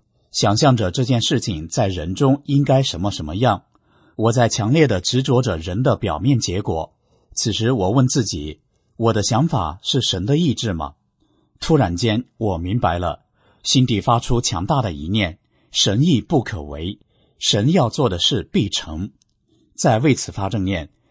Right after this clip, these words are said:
发现就像刚开始时的状态一样，能量强大。我悟到，川普既为神选之人，他笃信神，很善良，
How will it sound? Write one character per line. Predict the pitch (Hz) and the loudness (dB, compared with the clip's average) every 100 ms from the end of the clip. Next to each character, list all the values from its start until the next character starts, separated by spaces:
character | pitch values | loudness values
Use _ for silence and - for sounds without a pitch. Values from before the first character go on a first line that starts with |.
| _ | _
发 | - 113 | 0 2
现 | 117 98 - | 2 -2 -2
就 | 139 | 0
像 | 127 107 | 0 0
刚 | 143 | 0
开 | 147 160 | 2 0
始 | 160 - | 0 -4
时 | - 90 | -4 -4
的 | 104 | -4
状 | 107 123 | 0 -2
态 | 101 98 | -2 -6
一 | 71 85 | -6 -4
样， | 101 82 _ - | -4 -4 _ -6
能 | 101 123 | 0 2
量 | 123 87 | 2 0
强 | - 76 | -6 -6
大。 | 85 92 - _ _ _ _ _ _ | -2 -4 -4 _ _ _ _ _ _
我 | 113 120 | 0 4
悟 | 139 | 4
到， | 113 90 73 _ _ - | 4 2 -2 _ _ -4
川 | 156 147 | 2 2
普 | 117 95 | 0 -4
既 | - 143 | 0 2
为 | 131 | 2
神 | - 107 156 | 2 0 -2
选 | 104 76 | -2 -6
之 | - 127 | -2 -2
人， | 95 82 - _ _ - | -2 -6 -8 _ _ -6
他 | - 143 | -2 -2
笃 | - 78 | -4 -6
信 | - 160 | 0 0
神， | 104 78 82 104 _ | 0 -4 -6 -8 _
很 | - 95 82 | -8 -8 -4
善 | - 160 | -2 0
良， | 92 78 | -2 -6